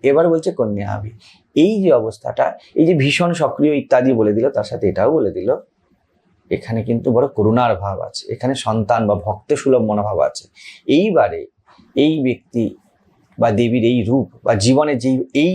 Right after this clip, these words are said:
রূপ যার এসেছে, সে জগতের প্রতি কিরম দৃষ্টিকোণ রাখবে? কন্যাভি, অর্থাৎ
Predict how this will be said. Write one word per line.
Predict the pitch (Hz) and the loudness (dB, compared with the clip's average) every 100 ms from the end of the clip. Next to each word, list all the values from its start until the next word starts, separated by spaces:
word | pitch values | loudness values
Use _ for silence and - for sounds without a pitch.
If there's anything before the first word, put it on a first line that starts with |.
| 175 | 0
রূপ | 185 131 | -2 0
যার | 139 117 | 0 0
এসেছে, | 107 110 98 - - _ _ _ _ - | -4 -12 -12 -14 -18 _ _ _ _ -12
সে | - - 180 143 | -6 2 2 4
জগতের | 117 117 135 147 | 4 4 2 2
প্রতি | - 143 208 | 0 0 0
কিরম | 208 151 160 147 | 2 2 2 -2
দৃষ্টিকোণ | 143 - 156 170 160 | -4 -2 0 4 4
রাখবে? | 160 196 202 | 4 0 2
কন্যাভি, | 135 131 123 113 104 107 | 2 2 2 0 -2 -6
অর্থাৎ | - | -6